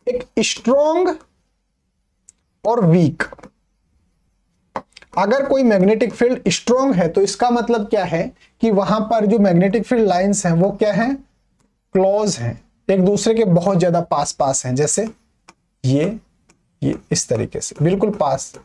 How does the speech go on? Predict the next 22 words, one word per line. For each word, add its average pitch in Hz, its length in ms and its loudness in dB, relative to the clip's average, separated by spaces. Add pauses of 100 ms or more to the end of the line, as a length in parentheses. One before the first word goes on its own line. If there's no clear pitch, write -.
(340)
एक 180 160 0
दूसरे 160 260 0
के 190 100 2
बहुत 175 240 2
ज्यादा 165 200 0
क्लोज 123 400 -4
हैं। 123 100 -18 (460)
और 226 180 0
वीक 254 320 4
मैग्नेटिक 240 440 2
फील्ड 240 260 0
का 240 80 0
मतलब 220 340 0
क्या 220 100 0
हो 208 140 0
गया, 196 140 2
ये 208 180 2
एक 185 120 0
दूसरे 170 300 0
से 185 160 -2
क्या 180 200 -2
है, 202 220 0